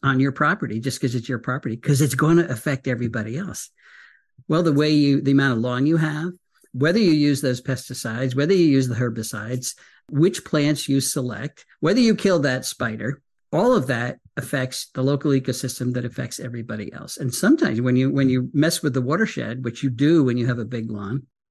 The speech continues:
you're affecting a lot of people a long way away. So I, I got this analogy with Las Vegas. You know, what happens in Vegas stays in Vegas. What happens in your, your yard does not stay in your yard. And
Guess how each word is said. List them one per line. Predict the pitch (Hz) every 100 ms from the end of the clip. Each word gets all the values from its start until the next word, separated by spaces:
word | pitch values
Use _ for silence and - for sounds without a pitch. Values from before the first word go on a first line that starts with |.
| _ _ -
you're | 233
affecting | 135 113 - 113
a | 120 110 110
lot | 113 156
of | 151
people | 135 110 90 110
a | 147 123 117
long | 117 151 165
way | 147 139
away. | 123 123 113 98 - _ _ _ _ _ _
So | - 160
I, | 165 147
I | 147
got | - - 139
this | 135 -
analogy | 139 135 131 131
with | 123 123 - _ -
Las | 127 127
Vegas. | - 247 - - - - _ -
You | 104
know, | 101
what | 123
happens | 127 123 120 123
in | 117
Vegas | 113 117 117 -
stays | 123 117 110
in | 104
Vegas. | 98 - - - - _ -
What | 139
happens | 214 214 180
in | 160
your, | 143 139
your | 139 135
yard | 123 120 110
does | 123 127
not | 123 123
stay | 123 113
in | 113
your | 110 107
yard. | 110 - 131 -
And | 123